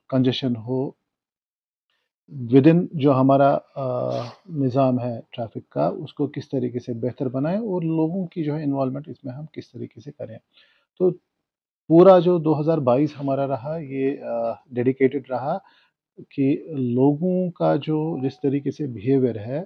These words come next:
अ, towards roads और जिस तरीके से लोग गाड़ियाँ चलाते हैं, उसमें थोड़ा सा कहीं ना कहीं पे change हम ला पाएँ।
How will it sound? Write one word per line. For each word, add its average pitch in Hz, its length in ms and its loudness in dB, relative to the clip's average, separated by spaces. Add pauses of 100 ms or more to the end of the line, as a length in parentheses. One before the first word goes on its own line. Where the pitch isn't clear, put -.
(560)
अ, 123 380 0
towards 127 440 0 (140)
roads 123 480 0
और 139 160 -4
जिस 123 180 -4
तरीके 123 240 -4
से 131 120 -8
लोग 123 260 -6
गाड़ियाँ 120 480 -6 (100)
चलाते 120 400 -4
हैं, 127 140 -8
उसमें 180 360 -12 (100)
थोड़ा 165 160 -4
सा - 120 -14
कहीं 139 240 -6
ना 135 80 -8
कहीं 127 200 -10
पे 147 140 -16
change 120 400 -8
हम 165 260 -12
ला 117 160 -2
पाएँ। 110 340 -10